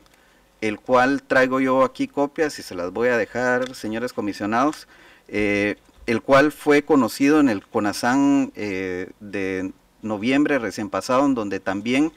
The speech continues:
cabe mencionar de que el señor presidente, en ese entonces electo, Jimmy Morales, y el señor vicepresidente,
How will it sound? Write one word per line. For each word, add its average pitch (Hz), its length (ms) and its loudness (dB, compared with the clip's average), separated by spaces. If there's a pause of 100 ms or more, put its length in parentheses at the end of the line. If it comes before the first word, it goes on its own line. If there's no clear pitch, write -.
(440)
cabe 135 240 6
mencionar 123 560 4
de 151 100 -2
que - 80 -4
el 101 60 -4
señor 110 300 -4
presidente, 131 600 0
en 104 120 0
ese 120 160 -4
entonces 131 520 -2
electo, 110 420 -4
Jimmy 117 280 2
Morales, 117 520 0
y 98 40 -4
el 87 80 -8
señor 104 260 -4
vicepresidente, 113 1000 -4